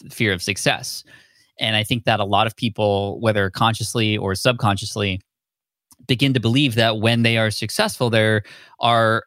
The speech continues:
new problems that might arise. I know that some people who become successful are afraid of having that much money 'cause they're afraid of losing it all, right? The more money you make, the more money you could lose. And that becomes a scary thing. And many people would rather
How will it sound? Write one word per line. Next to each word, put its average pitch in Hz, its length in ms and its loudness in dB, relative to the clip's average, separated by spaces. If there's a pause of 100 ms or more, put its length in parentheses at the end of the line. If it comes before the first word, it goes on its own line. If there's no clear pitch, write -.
(120)
new 131 240 4
problems 127 440 0
that 87 120 -2
might 95 160 0
arise. 82 720 -6
I 110 100 -2
know 110 160 0
that 101 220 0
some 113 180 -2
people 117 260 0
who 107 100 0
become 101 260 -2
successful 98 720 -4
are 95 340 2
afraid 131 360 0
of 156 100 0
having 104 280 -2
that 73 120 -6
much 101 180 -8
money 104 180 -4
'cause 104 280 -4
they're 110 240 0
afraid 113 280 0
of 101 100 -2
losing 117 440 2
it 95 60 -4
all, 73 220 -8
right? 110 200 2
The 117 80 0
more 127 180 4
money 127 200 2
you 113 80 2
make, 113 240 0
the 107 80 -4
more 104 160 0
money 98 180 0
you 92 160 -6
could 92 120 -12
lose. 113 480 0
And 110 100 0
that 107 120 0
becomes 104 300 -4
a 98 40 -10
scary 95 440 -4
thing. 98 300 -4
And 95 140 -4
many 101 180 -4
people 101 280 -6
would 95 120 -4
rather 95 480 0